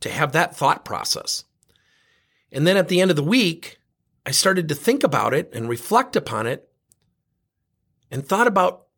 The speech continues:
my situation and thought about other people's situations.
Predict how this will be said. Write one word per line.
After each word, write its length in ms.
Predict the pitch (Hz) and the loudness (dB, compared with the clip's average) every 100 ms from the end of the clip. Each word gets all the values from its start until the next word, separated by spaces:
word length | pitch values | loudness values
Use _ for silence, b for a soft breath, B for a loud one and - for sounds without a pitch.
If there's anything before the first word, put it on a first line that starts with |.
| _ | _
my 280 | 120 156 269 | -2 2 2
situation 680 | - 117 - 95 92 - 170 | 2 0 0 -2 0 0 -2
and 100 | 196 | 0
thought 160 | 185 | 0
about 180 | 180 180 | 2 4
other 180 | 202 285 | 4 2
people's 380 | - 233 - - | -2 -8 -4 -2
situations. 800 | - - 98 - - - - | -2 -4 -6 -6 -6 -8 -14